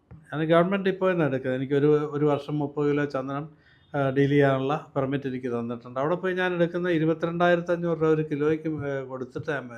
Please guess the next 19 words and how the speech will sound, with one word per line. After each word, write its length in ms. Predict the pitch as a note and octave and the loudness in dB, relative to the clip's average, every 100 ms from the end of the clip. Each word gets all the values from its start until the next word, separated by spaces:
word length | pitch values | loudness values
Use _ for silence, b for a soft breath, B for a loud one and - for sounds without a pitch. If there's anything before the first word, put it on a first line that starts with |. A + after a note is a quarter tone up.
| A#2 | -18
ചന്ദനം 280 | A2+ A2+ A#2+ A2 | -18 -14 -14 -14
മേടിക്കുന്നത്. 480 | G#2+ G#2 G2+ F#2 F#2+ _ E3+ E3 | -18 -20 -20 _ _ _ -18 -16
ഒത്തിരി, 240 | - A3 G3+ | -12 -12 -12
ഒത്തിരി 260 | F#3 G#3+ G#3 | -8 -2 2
കോസ്റ്റ്ലി 320 | F#3 F3 F#3 | 2 2 2
ആയിട്ടുള്ള 240 | E3+ E3 D#3 | 2 2 0
പത്ത് 140 | D3+ D#3+ | 0 0
അറുപതോളം 480 | D#3 D#3 D#3+ D#3 D3+ | 2 2 4 2 2
മരുന്നുകൾ 280 | C#3 C#3 C#3+ C#3 | 0 -2 -2 -2
അതിനകത്ത് 300 | C3 B2 A#2 | -2 -6 -8
ചേരുന്നുണ്ട്. 440 | A2+ A2 G#2 F2+ - _ _ _ _ _ - | -8 -8 -12 -18 -20 _ _ _ _ _ 4
ഇതെല്ലാം 300 | F3 G#3 G3 | 8 10 8
അച്ഛൻ 240 | - A#3 A3 G#3 F#3+ | 6 2 2 2 4
തന്നതാണ്. 420 | F3+ F3 C3+ A#2 | 6 6 4 2
എനിക്ക് 260 | A#2+ B2+ C#3+ C#3+ C#3 | -2 0 2 2 0
പൈതൃകമായിട്ട് 640 | C#3 C#3+ E3 E3+ D#3+ D#3+ D#3 | 2 2 4 6 6 6 4
കിട്ടിയ 220 | C#3+ C#3+ D3 | 2 4 4
ഒരു 80 | C#3+ C3 | 4 2
കുടുംബ 240 | C3 D3 | 0 2